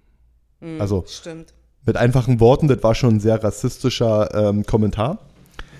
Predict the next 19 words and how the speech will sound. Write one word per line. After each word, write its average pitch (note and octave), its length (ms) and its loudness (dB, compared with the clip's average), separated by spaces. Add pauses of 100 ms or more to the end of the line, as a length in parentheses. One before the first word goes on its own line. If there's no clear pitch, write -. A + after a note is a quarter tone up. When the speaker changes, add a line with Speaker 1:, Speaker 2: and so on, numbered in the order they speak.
(240)
Speaker 2:
was A#2 200 -2
das C3 200 -4
bezogen C#3+ 440 -2
hat. E3+ 160 -8 (560)
Und, G#2+ 520 0
äh, G2 260 -2
da F#2+ 120 -12
denk G2 180 -8
ich F2 60 -14
so, G2+ 140 -6
"Ey, E2 120 -8
halt, G2 200 -6
stopp - 260 -4
mal." F#2+ 80 -2
Und F#2+ 60 -2
dann G2+ 140 -4
ziehst - 320 -10
du A2+ 40 -2
hier C3+ 480 -2